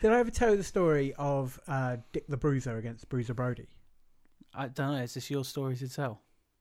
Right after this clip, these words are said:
Speaker 1: Uh, well, I, I'm not personally involved in it.
Speaker 2: <laughs>
Speaker 1: Um, but th-, there were, they had a, a bit of a feud in, um, Saint Louis
Speaker 2: Mm.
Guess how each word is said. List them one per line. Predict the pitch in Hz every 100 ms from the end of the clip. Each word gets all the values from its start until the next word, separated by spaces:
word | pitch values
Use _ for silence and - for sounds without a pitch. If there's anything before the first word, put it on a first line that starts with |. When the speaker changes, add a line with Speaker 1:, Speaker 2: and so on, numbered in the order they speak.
| _
Speaker 1:
Uh, | 156 160
well, | 180 147
I, | 113 139 143
I'm | 131 135
not | 131 -
personally | 143 127 - 117
involved | 110 131 123 127
in | - 240 214 -
it. | 147 180
Speaker 2:
<laughs> | 170
Speaker 1:
Um, | 151 143 156 -
but | 175 147 -
th-, | 180 165 160
there |
were, | 160 151 151
they | 165 160
had | 151 180 170
a, | 156 143
a | 147
bit | 170
of | 156
a | 139
feud | - 165 127 113 -
in, | 139 131 123
um, | 131 131 123
Saint | 117 - 135
Louis | 147 127 98 - _ _
Speaker 2:
Mm. | 131 131 123